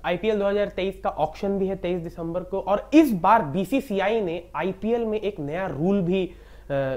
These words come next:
बोला है कि इस बार के आईपीएल में एक नया रूल आएगा जिसे कहते हैं the impact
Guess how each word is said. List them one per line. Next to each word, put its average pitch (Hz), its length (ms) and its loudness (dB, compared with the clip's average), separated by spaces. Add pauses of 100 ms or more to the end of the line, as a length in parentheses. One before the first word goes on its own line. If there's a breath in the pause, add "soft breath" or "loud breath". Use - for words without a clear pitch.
(200)
बोला 175 360 2
है 180 120 0
कि 170 160 -2
इस 170 260 -2
बार 175 260 -2
के 196 100 -2
आईपीएल 160 400 0
में 175 120 0
एक 165 100 -6
नया 175 180 2
रूल 214 260 4
आएगा 180 260 4
जिसे 185 280 -2
कहते 190 320 -8
हैं 185 240 -6
the 202 320 -2
impact 294 640 2